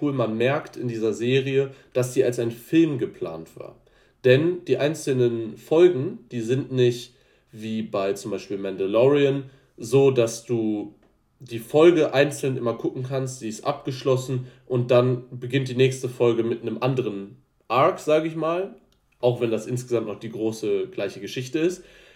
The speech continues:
Nein, bei dieser Obi-Wan Kenobi-Serie ist es so, dass die Folgen wirklich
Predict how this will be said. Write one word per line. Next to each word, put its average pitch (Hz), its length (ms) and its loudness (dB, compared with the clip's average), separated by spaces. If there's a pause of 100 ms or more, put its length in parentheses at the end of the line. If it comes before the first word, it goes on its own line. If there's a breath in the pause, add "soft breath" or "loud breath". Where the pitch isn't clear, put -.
(460 soft breath)
Nein, 135 420 2
bei 120 100 2
dieser 113 320 0
Obi-Wan 110 460 -2
Kenobi-Serie 117 920 2
ist 127 200 -2
es 117 140 -2
so, - 160 2
dass 127 180 -2
die 120 80 -6
Folgen 123 340 0
wirklich 113 340 -10